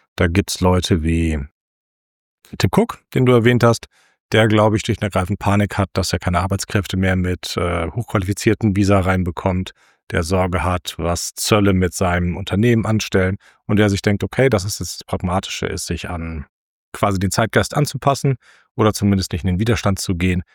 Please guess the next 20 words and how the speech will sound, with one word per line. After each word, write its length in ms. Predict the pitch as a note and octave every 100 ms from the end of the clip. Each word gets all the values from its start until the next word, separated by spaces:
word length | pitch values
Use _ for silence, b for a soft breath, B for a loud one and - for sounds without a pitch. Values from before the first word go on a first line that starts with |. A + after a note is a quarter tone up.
| _
in 160 | - A2+
der 120 | G2+
Hoffnung, 280 | F2+ - G2
dass 160 | F2+ -
die 80 |
Dinge 220 | E2+ D#2+ D2+
positiv 460 | E2 D#2+ - D#2
laufen. 440 | F#2 E2 - - E2+
Dann 280 | - F2+ A2
gibt 300 | A2 G#2 -
es, 340 | A2+ G#2 - - _ _ _ _ _ _ _ _ -
ähm, 240 | B2 G#2+ G2+
Elon 220 | A2 G2
Musk, 240 | G#2 A#2+ -
glaub 160 | G#2+
ich, 60 | F#2+
ist 80 | -
das 80 | -
andere 280 | C#3 A#2
Extrem, 540 | G2+ - - A2+ A2